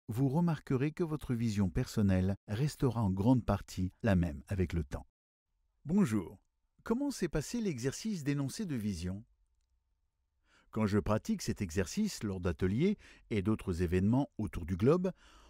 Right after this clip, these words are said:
on me dit souvent que la tâche semble écrasante au début. Mais une fois décomposée en domaines spécifiques de la vie, elle devient plus facile. J'ai découvert qu'il fallait à la plupart des gens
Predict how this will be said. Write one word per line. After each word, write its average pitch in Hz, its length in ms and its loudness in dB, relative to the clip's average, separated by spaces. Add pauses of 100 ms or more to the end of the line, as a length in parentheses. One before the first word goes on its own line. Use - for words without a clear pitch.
(140)
on 151 60 2
me 190 120 6
dit 202 140 0
souvent 196 340 -2
que 147 160 -4
la 104 180 2
tâche 165 320 -6
semble 117 460 -2
écrasante 120 580 -2
au 98 80 0
début. 85 460 -2 (500)
Mais 95 380 0
une 113 160 6
fois 117 240 4
décomposée 95 580 4
en 85 100 4
domaines 92 380 4
spécifiques 104 640 -2
de 82 100 -4
la 87 160 -2
vie, 143 280 2 (680)
elle 165 120 4
devient 180 400 2
plus 170 140 0
facile. 76 600 -8 (640)
J'ai 90 220 2
découvert 95 540 2
qu'il 87 200 -4
fallait 98 320 2
à 90 80 4
la 85 120 2
plupart 98 380 0
des 85 160 0
gens 113 220 2